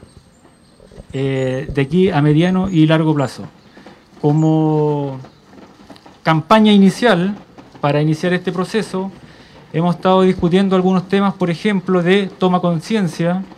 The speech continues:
y es, y educar. Es esencial comenzar con la educación y la toma de conciencia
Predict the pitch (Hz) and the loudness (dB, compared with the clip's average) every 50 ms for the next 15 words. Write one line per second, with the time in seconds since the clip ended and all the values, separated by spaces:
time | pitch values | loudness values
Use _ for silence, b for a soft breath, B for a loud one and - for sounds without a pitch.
0 | - - _ _ - 143 147 160 170 160 - - - - 165 180 180 165 170 165 | -20 -20 _ _ -4 0 0 0 0 -2 -6 -12 -8 -2 2 2 2 2 2 0
1 | 156 139 127 117 113 - - - - - B B B B B B B B B B | 0 -2 -2 -2 -4 -10 -18 -20 -20 -20 B B B B B B B B B B
2 | B B B B B B 160 170 175 - 190 180 175 156 - 160 160 151 156 - | B B B B B B -4 -4 -4 -4 -4 -6 -6 -4 -2 -2 -2 -2 0 0
3 | 208 208 202 196 202 196 - - 175 165 160 160 151 - 185 190 190 - 180 175 | 0 2 2 0 -2 -4 -4 -2 -2 0 0 -2 -2 -2 -4 -4 -4 -4 -4 -4
4 | 160 160 160 156 156 151 156 151 139 - - 196 202 202 196 180 175 160 185 180 | -2 0 0 0 0 -2 -2 -4 -6 -4 -4 -4 -4 -2 -2 -2 -4 -4 -4 -4
5 | 180 175 160 160 156 151 - 185 190 190 180 175 - 185 185 180 180 | -4 -4 -2 -2 -4 -4 -4 -4 -4 -2 -4 -4 -4 -6 -6 -6 -8